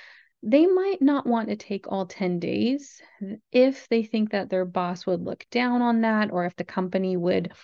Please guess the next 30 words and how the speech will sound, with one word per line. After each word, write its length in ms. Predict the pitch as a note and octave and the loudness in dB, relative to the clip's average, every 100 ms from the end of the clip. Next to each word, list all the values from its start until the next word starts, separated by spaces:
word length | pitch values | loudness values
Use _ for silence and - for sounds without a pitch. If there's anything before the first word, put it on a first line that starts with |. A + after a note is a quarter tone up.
| - - - _ _ _ | -20 -20 -20 _ _ _
look 280 | G#3+ G3+ G#3 | 2 4 4
at 160 | G#3+ - | -2 0
them 180 | G3+ | 2
in 80 | F#3+ | 2
a 60 | F#3 | 2
negative 420 | F3+ F#3 F3+ F#3 | 2 0 0 -2
way 220 | F3+ F3+ | 0 0
if 80 | F3+ | 0
they 100 | F#3 | -4
took 240 | F3+ F#3 | -4 -6
all 140 | E3+ E3+ | -2 -4
ten 260 | - F3 | -2 -4
days, 340 | G3 B3 C#4 C4+ | 0 2 2 2
then 280 | C4+ C4 C4 - - - - | 2 2 0 -8 -20 -12 2
they 120 | C4 | 4
might 360 | C4 C#4+ C#4+ | 4 4 0
instead 340 | - A#3+ - A3+ | -2 -4 -2 0
only 240 | G#3+ G#3 | 0 -2
take 340 | G#3 - F#3 - | -4 -6 -8 -8
five, 640 | - D#3 D#3 C#3+ C#3+ - | -6 -4 -4 -4 -6 -10
for 160 | - F3 | -4 -2
example. 640 | F3+ - - - A#2 - - _ - - - - - - | -2 -4 -6 -6 -6 -8 -12 _ -20 -20 -20 -20 -18 0
They 120 | G#3+ | 2
might 640 | A3+ A#3 A#3 - - - - _ _ _ | 4 4 2 -2 -12 -20 -20 _ _ _
try 260 | - A#3 A3 | -6 0 0
to 540 | G#3+ G#3+ G#3 G3+ G3+ | 2 4 6 6 4
stay 380 | - - G#3 G3+ | 0 0 2 2
as 120 | F#3+ | 0
many 220 | G3 F#3 | -2 -2
days 320 | F3+ F#3 F3+ | -2 -2 -2